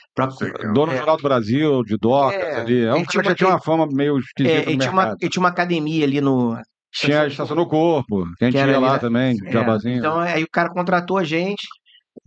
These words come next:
Speaker 1: a T V ficou
Speaker 2: E era,
Speaker 1: quatro
Speaker 2: e era o bonde todo, né?
Speaker 3: Era o bonde todo.
Speaker 1: Isso.
Speaker 3: Aí já tinha o Smigo
Speaker 1: Todo
Speaker 3: já
Speaker 1: mundo,
Speaker 3: também.
Speaker 1: isso. Aí nós ficamos, a T V ficou quatro meses no ar e não pagou ninguém.
Speaker 3: Pagou ninguém. Pagou a gente um mês por engano, eu
Speaker 1: Por
Speaker 3: acho.
Speaker 1: engano.
Speaker 3: É.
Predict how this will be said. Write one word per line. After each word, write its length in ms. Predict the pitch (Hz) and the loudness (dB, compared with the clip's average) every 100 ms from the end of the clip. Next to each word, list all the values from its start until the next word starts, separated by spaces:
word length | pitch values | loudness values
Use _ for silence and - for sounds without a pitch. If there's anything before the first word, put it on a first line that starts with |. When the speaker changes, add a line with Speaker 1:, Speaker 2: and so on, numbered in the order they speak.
| 123 131 - 147 131 | -2 -2 -4 -4 0
Speaker 1:
a 80 | 139 | -2
T 160 | - 135 | 0 0
V 120 | 165 | 0
ficou 220 | 175 165 | 0 -2
Speaker 2:
E 40 | |
era, 100 | 147 | 0
Speaker 1:
quatro 180 | 185 196 185 | 0 -2 -2
Speaker 2:
e 40 | |
era 140 | 160 160 | 0 0
o 40 | |
bonde 220 | 156 202 | -4 -6
todo, 260 | - 147 127 | -2 -2 -2
né? 180 | 101 87 - | -8 -10 -6
Speaker 3:
Era 180 | 101 107 | -2 0
o 40 | |
bonde 260 | 104 117 123 | 2 0 0
todo. 320 | 139 120 175 | 0 2 0
Speaker 1:
Isso. 120 | - | 0
Speaker 3:
Aí 120 | 98 117 | 0 0
já 100 | 135 | 0
tinha 140 | 151 | -2
o 40 | |
Smigo 380 | 139 135 139 156 | -2 0 2 2
Speaker 1:
Todo 180 | 123 104 | 0 2
Speaker 3:
já 80 | 110 | 0
Speaker 1:
mundo, 120 | 107 | 2
Speaker 3:
também. 280 | 117 113 123 | 2 2 2
Speaker 1:
isso. 120 | 123 120 _ | 0 -6 _
Aí 100 | 147 | 0
nós 100 | 170 | 0
ficamos, 360 | - 190 185 180 | 0 -2 0 -2
a 220 | 160 147 | 0 0
T 140 | - | 0
V 100 | 170 | -2
ficou 220 | 202 208 - | 0 -2 0
quatro 340 | 226 240 226 | 0 0 -2
meses 220 | 202 196 | 0 0
no 140 | 180 180 | 0 0
ar 100 | 185 | 0
e 20 | |
não 80 | 190 | -2
pagou 220 | 185 185 | -4 -4
ninguém. 220 | 175 117 - _ | -4 -4 -6 _
Speaker 3:
Pagou 200 | 107 113 | -2 0
ninguém. 260 | 123 101 90 _ - - - _ - | 0 -2 -6 _ -20 -20 -20 _ 0
Pagou 240 | 127 120 | 2 2
a 40 | 135 | 0
gente 200 | 156 170 | -2 -2
um 40 | |
mês 200 | 139 143 | -2 0
por 100 | 170 | 0
engano, 280 | 147 117 104 | 0 0 0
eu 40 | |
Speaker 1:
Por 120 | 90 170 | -2 -2
Speaker 3:
acho. 60 | |
Speaker 1:
engano. 260 | 151 131 110 - - - - - - | 0 0 -2 -10 -20 -18 -10 -6 0
Speaker 3:
É. 800 | 214 180 196 180 - 101 87 | 0 0 -2 -4 -2 0 0